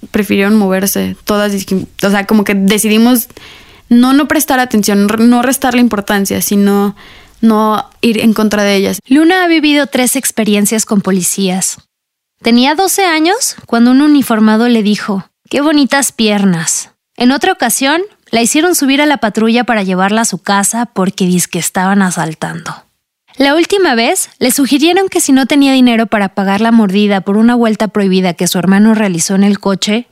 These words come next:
Speaker 2: podría pagar la deuda de otra forma.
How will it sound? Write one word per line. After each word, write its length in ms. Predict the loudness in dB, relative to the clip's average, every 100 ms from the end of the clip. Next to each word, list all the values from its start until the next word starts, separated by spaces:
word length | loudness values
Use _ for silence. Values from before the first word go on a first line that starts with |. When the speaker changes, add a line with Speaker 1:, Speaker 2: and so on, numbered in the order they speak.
| _
Speaker 2:
podría 300 | -2 0 0
pagar 340 | 0 0 0
la 140 | 0 0
deuda 420 | 0 0 -2 -4 _ _ -8
de 160 | -4 -2
otra 300 | -2 -2 -4
forma. 640 | -4 -2 -2 -2 -6 -14